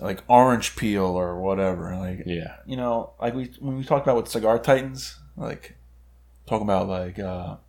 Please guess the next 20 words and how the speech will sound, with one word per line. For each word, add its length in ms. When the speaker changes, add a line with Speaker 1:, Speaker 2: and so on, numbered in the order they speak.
Speaker 1:
cigar 380
flavors. 640
You 60
know, 80
most 220
of 60
the 60
time 100
we're 100
just 180
hit, 180
enjoying 260
a 60
cigar. 420
We're 100
not 120
really, 200
like, 220
focused 540
on 380